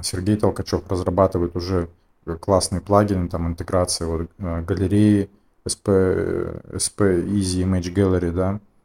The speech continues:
Он уже сделал интеграцию в материалы Joomla, то есть щас можно вставлять изображения из этих,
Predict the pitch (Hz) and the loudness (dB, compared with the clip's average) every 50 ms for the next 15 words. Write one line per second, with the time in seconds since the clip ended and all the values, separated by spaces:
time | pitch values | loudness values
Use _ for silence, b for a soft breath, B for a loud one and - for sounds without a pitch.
0 | _ _ - 101 98 98 92 87 90 87 87 101 98 92 92 92 - 90 87 95 | _ _ -2 -2 0 0 0 -2 -4 -4 0 0 2 2 2 0 -2 -2 0 2
1 | 92 92 - - - 87 87 85 92 95 92 85 80 87 95 85 - 107 95 95 | 2 2 2 -2 -6 -8 -8 -4 -2 -2 -2 -2 -2 -2 -4 -4 -2 -2 -4 -2
2 | 95 90 87 90 92 92 90 98 - _ _ _ _ _ _ _ _ _ - 101 | 0 0 0 0 -2 -4 -6 -8 -12 _ _ _ _ _ _ _ _ _ -14 -12
3 | 87 87 92 101 95 95 90 87 82 - 85 - - - 87 - - 92 90 85 | -10 -6 -4 -2 0 0 0 -2 -4 -6 -10 -12 -8 -8 -8 -6 -6 -8 -8 -8
4 | 85 82 - - - 90 87 95 87 - 90 85 85 80 82 90 87 95 120 147 | -10 -14 -14 -10 -8 -6 -4 -4 -6 -6 -6 -8 -8 -6 -6 -6 -4 -2 0 0
5 | 165 120 98 85 92 92 - 82 | 0 0 -2 -4 -6 -6 -8 -10